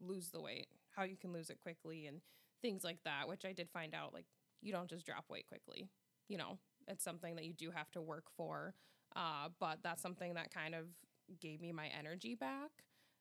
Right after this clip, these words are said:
uh, first and foremost when I tried it. And then just knowing that it's also,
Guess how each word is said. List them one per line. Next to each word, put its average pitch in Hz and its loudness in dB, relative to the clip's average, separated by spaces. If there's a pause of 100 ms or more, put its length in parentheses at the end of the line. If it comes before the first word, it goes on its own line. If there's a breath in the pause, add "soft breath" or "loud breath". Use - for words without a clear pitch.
uh, 160 0
first 185 2
and 180 -2
foremost 208 2
when 240 4
I 240 4
tried 240 4
it. 247 2
And 170 -2
then 160 -4
just 185 0
knowing 165 0
that 175 2
it's 175 -4
also, 160 -4